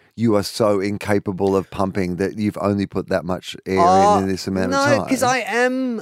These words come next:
Speaker 2: I do have a history of rushing into something like this without reading the instructions and then finding out, like, ikea
Speaker 1: Mm.
Speaker 2: type stuff. Oh,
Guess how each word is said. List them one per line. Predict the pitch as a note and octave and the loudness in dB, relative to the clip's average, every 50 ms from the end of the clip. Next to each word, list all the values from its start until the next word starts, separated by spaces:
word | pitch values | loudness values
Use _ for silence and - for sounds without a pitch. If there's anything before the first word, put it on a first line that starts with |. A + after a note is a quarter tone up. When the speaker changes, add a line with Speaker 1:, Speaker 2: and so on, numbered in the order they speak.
| - - | -6 0
Speaker 2:
I | E3 G3 F#3+ | 0 0 0
do | D#3+ - - G#3+ A3+ A3+ A#3 G3 | 0 -2 -2 0 0 0 0 -2
have | D#3+ C#3+ F3+ E3+ D#3+ | -2 -2 -2 0 0
a | D#3 | -2
history | - - - D#3+ - - - - C#3 C3+ B2 B2 - | -4 -2 -4 -4 -4 -4 -6 -4 -2 0 0 0 0
of | A#2 A2 A2 G2+ G2+ A2+ | 2 0 0 2 0 -2
rushing | A#2 A2 - - A2+ A2 | -2 -2 -2 -6 -8 -8
into | - A2+ G#2+ A2 G#2+ G2+ F#2 - - A2 G2+ F#2 | -6 -6 -4 -4 -4 -6 -6 -8 -8 -6 -6 -6
something | - - A2+ - A2 G2+ G2+ G2 | -2 -4 -4 -4 -4 -8 -6 -4
like | G2 F#2+ - - | -4 -4 -6 -6
this | F#2+ F2 G2 F#2+ F2+ - - - | -8 -6 -6 -4 -4 -4 -6 -6
without | G2+ F#2 G2+ - - G2 | -4 -4 -4 -4 -4 -6
reading | G2+ G2+ G2 G2 G2 G2 | -6 -6 -6 -6 -6 -6
the | F#2 | -6
instructions | F2 - - - G2+ F2 E2 - - - F2+ F2+ F2 E2 | -6 -6 -6 -6 -6 -6 -6 -8 -10 -10 -8 -8 -6 -6
and | F#2 F#2+ | -4 -4
then | G2+ F#2+ F#2 | -4 -4 -6
finding | F2 - - F#2+ F#2 F2+ F2+ F2+ F2 F2+ | -8 -6 -6 -4 -4 -4 -6 -8 -8 -8
out, | F2+ F#2 - | -10 -6 -2
like, | C3+ C3+ - | 0 0 2
ikea | C3+ B2+ B2 - - B2 A2+ G#2 F#2+ | 2 0 -2 -2 -2 0 0 0 0
Speaker 1:
Mm. | D2 | 0
Speaker 2:
type | - G#2 F#2+ - - | -2 -6 -6 -6 -6
stuff. | - - - - - | -8 -8 -8 -10 -4
Oh, | - C3+ A#2+ A2 F#2+ | 0 2 2 2 2